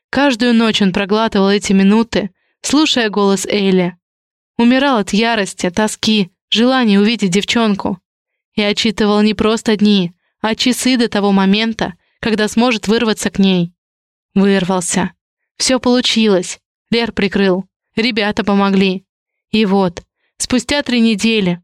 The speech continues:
убийственно долгих, полных тоски, молчаливых слез Эли и яростного шепота Кости, Адамиди сел на самолет,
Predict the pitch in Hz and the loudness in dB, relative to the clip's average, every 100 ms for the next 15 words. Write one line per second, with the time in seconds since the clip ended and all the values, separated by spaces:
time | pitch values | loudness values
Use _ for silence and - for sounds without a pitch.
0 | - 208 170 269 294 - 240 214 208 185 | -2 -2 2 0 0 -2 0 2 2 2
1 | 196 190 175 - - _ _ - 226 226 | 2 0 -2 -6 -8 _ _ -4 -2 0
2 | 220 - 220 - - 220 190 - _ _ | -2 -2 -6 -4 -4 -2 -2 -6 _ _
3 | 233 247 277 285 294 220 - 202 196 - | -2 0 0 0 0 -2 0 -2 -2 -2
4 | 226 220 185 - _ _ - 233 220 220 | -2 -2 -4 -8 _ _ -4 -2 0 0
5 | 208 - 196 190 196 196 196 190 - 220 | -4 -2 0 2 0 -2 -2 -4 -2 -2
6 | 226 - 202 185 _ _ _ _ - 202 | -2 -2 -6 -6 _ _ _ _ -4 0
7 | 208 220 262 233 - 190 190 175 196 185 | 2 2 0 0 0 0 2 0 0 2
8 | 196 240 - | 0 -2 -6